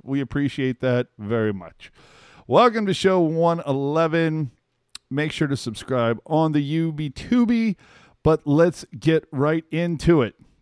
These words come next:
There were some moves that were made. It is called Free Agent Frenzy for a reason.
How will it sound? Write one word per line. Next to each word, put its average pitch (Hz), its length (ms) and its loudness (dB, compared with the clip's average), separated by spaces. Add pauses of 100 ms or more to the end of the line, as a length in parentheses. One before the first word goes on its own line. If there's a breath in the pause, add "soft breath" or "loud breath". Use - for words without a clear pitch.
(640)
There 180 340 4
were 196 200 4
some 185 280 0
moves 196 440 4
that 190 180 0
were 202 160 4
made. 262 540 0 (680)
It 156 140 -2
is 185 140 0
called 190 240 -6
Free 196 260 -10
Agent 185 260 -10
Frenzy 185 380 -8
for 196 640 -4
a 202 60 -4
reason. 196 440 -6